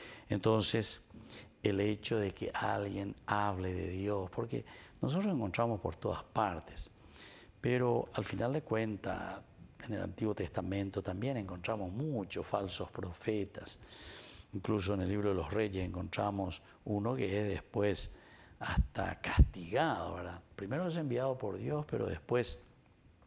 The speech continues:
oye, pues, oye, pues, sea, pero siempre aprovechándose y hablando, hablando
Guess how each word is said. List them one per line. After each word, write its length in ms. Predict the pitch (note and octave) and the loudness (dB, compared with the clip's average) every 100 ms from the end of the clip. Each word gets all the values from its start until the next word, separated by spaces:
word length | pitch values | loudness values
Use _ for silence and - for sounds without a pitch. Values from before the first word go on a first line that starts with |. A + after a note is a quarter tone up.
| - - - | -20 -20 -2
oye, 200 | A#2 G#2+ | 0 2
pues, 240 | - G#2 G#2+ | 2 2 2
oye, 220 | G#2 G#2+ | 0 -2
pues, 200 | G2 F2+ | -2 -2
sea, 240 | G#2 A#2 - - - - | -2 -2 -6 -18 -20 -10
pero 160 | - A#2 | 0 0
siempre 340 | - A#2 A#2+ | 2 0 0
aprovechándose 960 | C#3 - A2 F#2+ - - C#3+ A#2+ F#2 B2 | 0 0 0 0 -2 -2 0 -2 -2 0
y 140 | A2+ | 0
hablando, 960 | F#2+ F#2 G#2+ C#3 A2+ F#2 E2 - - - - | 0 0 0 2 2 0 -4 -8 -12 -14 0
hablando 760 | A#2+ G2+ A2+ C3 F2+ - - | 0 2 2 0 -2 -12 -16